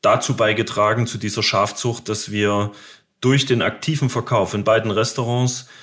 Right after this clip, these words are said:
ähm, dass wir diese Herde rentabel machen und somit, äh, das Gut der Stefan Boschen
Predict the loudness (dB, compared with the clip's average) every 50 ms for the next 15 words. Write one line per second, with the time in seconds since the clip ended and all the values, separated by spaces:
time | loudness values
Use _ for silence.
0 | -20 -20 -20 _ _ -8 -4 -2 -2 0 0 0 0 0 -2 -4 -6 -8 _ _
1 | _ -6 -4 -4 -4 -4 -4 -4 -2 -2 0 0 2 2 2 2 2 0 0 0
2 | -2 -2 0 0 2 2 2 2 2 2 2 2 2 2 0 0 0 -2 -2 0
3 | 0 0 2 2 2 0 0 -2 -4 -6 -4 -4 -4 -4 -4 -4 -6 -6 -4 -2
4 | 0 0 0 0 -2 -4 -4 -2 -2 -2 -2 -2 -2 -2 -2 -2 -2 0 0 0
5 | 0 0 0 0 0 -2